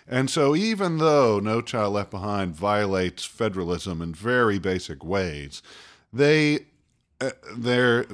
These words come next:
certainly not going to, to badmouth No Child Left Behind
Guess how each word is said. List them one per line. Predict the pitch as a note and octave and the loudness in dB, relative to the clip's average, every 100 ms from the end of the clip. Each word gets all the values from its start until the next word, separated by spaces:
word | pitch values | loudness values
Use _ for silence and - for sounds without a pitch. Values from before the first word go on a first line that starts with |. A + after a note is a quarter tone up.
| G#2 | -14
certainly | - - - G#3 E3+ D#3+ | -10 -4 0 0 0 -2
not | C#3 C3 | -2 -4
going | - A2+ G2+ | -4 -4 -4
to, | G#2 F#2 F2 - _ | -2 -2 -2 -6 _
to | - G#2 E2+ D#2+ - - - | -8 -4 -4 -6 -12 -12 -2
badmouth | G#2 G#2+ F#2+ F2 D#2+ | 0 2 0 -4 -6
No | E2+ E2+ | -8 -8
Child | - F2 D#2 | -6 -6 -4
Left | D#2+ - | -6 -10
Behind | D#2+ E2+ E2 E2 | -10 -8 -6 -10